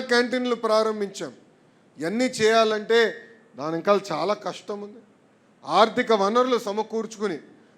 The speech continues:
అహర్నిశలు కష్టపడి ఇవన్నీ అద్భుతమైన కార్యక్రమాలు చేస్తున్నాం. ప్రజల దగ్గరికి వెళ్ళాలా?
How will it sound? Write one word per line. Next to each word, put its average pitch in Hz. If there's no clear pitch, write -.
అహర్నిశలు 240
కష్టపడి 233
ఇవన్నీ 185
అద్భుతమైన 190
కార్యక్రమాలు 185
చేస్తున్నాం. 170
ప్రజల 156
దగ్గరికి 214
వెళ్ళాలా? 220